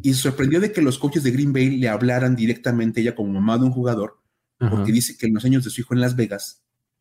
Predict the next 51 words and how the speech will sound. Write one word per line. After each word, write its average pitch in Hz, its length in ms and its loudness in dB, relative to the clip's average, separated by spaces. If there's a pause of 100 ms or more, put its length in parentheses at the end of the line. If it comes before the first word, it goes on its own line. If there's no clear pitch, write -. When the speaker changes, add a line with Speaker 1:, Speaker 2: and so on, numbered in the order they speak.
Speaker 1:
ningún 117 340 4
coach 101 200 -2
le 107 60 -4
hablaba. 143 280 -2 (720)
Speaker 2:
Claro. 87 340 -4 (480)
Ujú. 127 240 4 (480)
Speaker 1:
Como 127 200 2
en 143 60 4
esta 147 180 0
filosofía 123 420 0
más 123 220 2
de 123 80 2
los 101 160 -2
Packers, 110 340 -4
¿no? 107 160 -2
Como 104 200 -2
de 98 100 -2
la 98 120 -4
Speaker 2:
Sí. - 40 -16
Speaker 1:
comunidad 107 880 0
y 101 60 -2
del 95 200 -6
pueblito 107 640 -2
y 95 80 -6
toda 107 180 0
la 165 160 0
onda. 208 200 0
Entonces, 139 600 -2 (880)
pues, 117 400 -6
los - 100 -6
jugadores 123 380 0
de 110 60 0
los 104 100 -4
Packers 120 220 -4
también 123 200 0
la 120 60 0
saludan, 127 600 2
se 107 140 -8
presentan, 123 720 0
le 117 60 2
dicen, 120 160 0
"Oye, 190 160 0
pues 151 160 -6
es 185 80 0
bien 185 160 0
padre 180 180 0
jugar - 160 -2
con 143 160 -2
tu 135 80 -4
hijo, 151 240 0
es 127 80 0